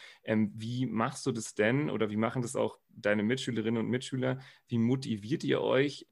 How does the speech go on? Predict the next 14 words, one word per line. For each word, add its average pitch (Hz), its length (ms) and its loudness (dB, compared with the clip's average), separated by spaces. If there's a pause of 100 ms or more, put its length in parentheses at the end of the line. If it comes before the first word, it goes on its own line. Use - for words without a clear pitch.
da 104 320 2
jetzt 120 300 0
dran 113 240 0
zu 120 200 -4
bleiben 104 580 2
und 113 540 0 (580)
s-, 113 140 -6
selbstständig 110 800 2
auch 110 280 0
eure, 110 360 4
eure 107 180 2
Lerngegenstände 92 600 0
zu - 140 -18
bearbeiten? - 580 -4